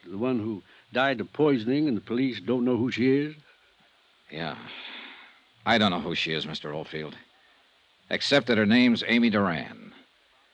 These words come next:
Speaker 2: I found out her name because I found her purse and there was a gun in it. A thirty-eight Colt registered to a man named O'Connell.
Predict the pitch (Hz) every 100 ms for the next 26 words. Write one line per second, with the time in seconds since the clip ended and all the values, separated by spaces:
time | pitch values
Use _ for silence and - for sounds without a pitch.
0 | _ _ _ - 104 147 151 143 131 131
1 | 151 156 131 135 113 117 127 135 135 117
2 | - 117 - 120 98 101 80 101 71 57
3 | - - - _ _ _ _ _ - 90
4 | - 160 160 160 - - 147 98 - 107
5 | 120 110 - 98 101 98 117 117 113 107
6 | 101 - - 95 62